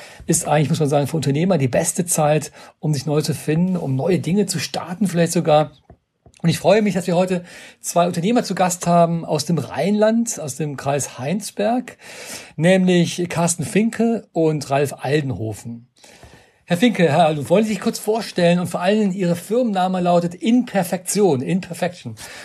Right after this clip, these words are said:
Wollen Sie kurz, äh, sagen, was es damit auf sich hat?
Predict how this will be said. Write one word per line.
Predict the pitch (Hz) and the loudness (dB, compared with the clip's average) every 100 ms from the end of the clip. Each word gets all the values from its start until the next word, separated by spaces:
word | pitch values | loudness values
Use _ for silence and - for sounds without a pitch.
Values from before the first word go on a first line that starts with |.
| - | -8
Wollen | - 170 | 2 4
Sie | 170 | 4
kurz, | 202 202 - | 2 0 -2
äh, | 175 | -2
sagen, | 147 151 160 143 | 0 2 0 -2
was | 160 | -6
es | 131 | -4
damit | 151 143 | -4 -2
auf | 139 | -2
sich | 131 - | -2 -6
hat? | - - | -8 -10